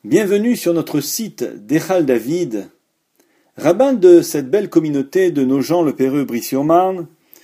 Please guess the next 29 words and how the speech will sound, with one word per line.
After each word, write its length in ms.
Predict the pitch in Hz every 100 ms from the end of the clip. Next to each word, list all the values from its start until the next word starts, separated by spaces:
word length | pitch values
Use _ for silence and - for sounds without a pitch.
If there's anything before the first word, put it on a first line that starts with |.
| _ _ _
je 140 | 165
suis 160 | 165 226
persuadé 680 | 262 - - 214 214 262
qu'à 140 | 185 175
travers 600 | - 175 202 226 165 -
ces 320 | - - 170
nouveaux 240 | 185 233 269
moyens 340 | 196 202 202
techniques 640 | 165 - 165 202 - - _ _ _ _ _ -
des 200 | 113 147
temps 140 | 233
modernes, 560 | 180 117 117 123 185 202 _ _ _ _ -
nous 100 | 139
vous 180 | 180 240
apporterons 760 | 240 247 - 165 180 202 185 165 _
toutes 180 | 247 196
sortes 280 | 262 254 170
d'informations 800 | 170 151 180 156 135 - 175
communautaires, 800 | 175 151 147 123 - 101 87 - _ _ _ _ _ _
tant 140 | 208
dans 140 | 214 165
le 60 |
domaine 580 | 135 139 165 180 156 - - _ _ _
cultuel 880 | 190 151 - 139 147 156 160 -
que 100 | -
culturel. 800 | 123 139 127 113 98 95 87 62 _ _ _ _ _ _ _ _ _
Pour 160 | - 247
ma 120 | -
part, 580 | - 117 151 175 113